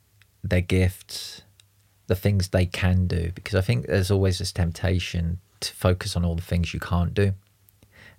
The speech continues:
And as a result of that, people don't do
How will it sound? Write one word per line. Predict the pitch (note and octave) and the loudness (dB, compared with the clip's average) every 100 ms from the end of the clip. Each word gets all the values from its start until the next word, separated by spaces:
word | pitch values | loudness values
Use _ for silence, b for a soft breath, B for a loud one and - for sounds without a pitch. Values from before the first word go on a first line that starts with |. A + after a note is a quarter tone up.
| - | -2
And | F#2+ F2 F2+ E2+ F#2+ _ - | 2 4 4 0 -6 _ -4
as | F#2 | -2
a | |
result | F2+ F2 F#2+ - | 0 2 2 2
of | G2 | 0
that, | F2+ F2 - | 0 -2 -2
people | G2 - F2+ - - | -6 -2 -4 -4 0
don't | F2 F2 - | 2 2 0
do | - F2 F2 | -2 -2 -2